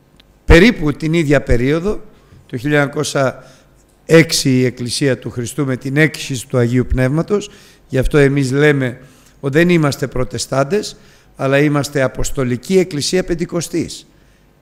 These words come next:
Γιατί στηριζόμαστε πάνω στην έκχυση του Πνεύματος του Αγίου.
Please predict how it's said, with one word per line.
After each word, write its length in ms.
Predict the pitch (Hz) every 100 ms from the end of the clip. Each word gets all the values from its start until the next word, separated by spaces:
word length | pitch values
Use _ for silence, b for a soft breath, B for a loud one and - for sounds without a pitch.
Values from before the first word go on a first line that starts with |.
| _ _
Γιατί 480 | 127 117 113 175 214
στηριζόμαστε 1040 | - 151 123 104 123 127 151 151 226 233 - - b b b b -
πάνω 280 | 160 160
στην 220 | 151 - 135 - -
έκχυση 640 | 170 175 - 208 190 220
του 140 | - 175
Πνεύματος 540 | - 165 160 - 139
του 100 | -
Αγίου. 360 | 135 107 101